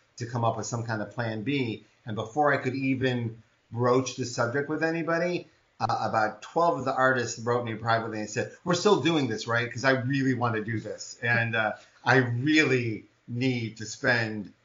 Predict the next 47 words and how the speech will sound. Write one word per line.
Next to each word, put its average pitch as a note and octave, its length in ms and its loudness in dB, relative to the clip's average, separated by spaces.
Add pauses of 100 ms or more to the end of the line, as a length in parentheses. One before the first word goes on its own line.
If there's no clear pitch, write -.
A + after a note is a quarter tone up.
(280)
a A#2+ 80 -2
day G#2+ 500 0
in G#2 100 -6
the G2+ 80 -4
thirty-first G#2+ 460 -4
century." F#2+ 500 -8 (420)
And, G#2 200 0
and, G2 320 -4
and G2 180 -6
it F#2+ 80 -4
all F#2 160 0
came F2+ 220 -10
together. E2+ 500 -10
And G2 220 -8
so G#2+ 240 -2
it A2 60 -2
really A2+ 320 -2
felt A2+ 260 -4
like F#2+ 260 -8 (340)
diehard G#2+ 520 4
Legion A2 260 -4
fans. C3+ 460 -4
And A#2+ 200 -2
also, C3 260 2
I A#2+ 60 4
don't B2+ 120 2
wanna A2+ 140 -2
embarrass A2+ 320 -2
anybody, C3+ 360 -4
but A#2 160 -8
there A#2+ 100 -14
were A#2+ 180 -2
a - 40 -10
few C3 320 -6 (320)
artists E3 440 2 (180)
who C3 100 0
I B2+ 120 4
did B2+ 160 -6
not B2 240 -4
know B2 180 -2
what G#2+ 300 -4
a G2+ 60 -6
deep A2 380 -12
Legion G2+ 360 -8
fan B2 240 -8
they C3+ 100 -2
were C#3 400 -4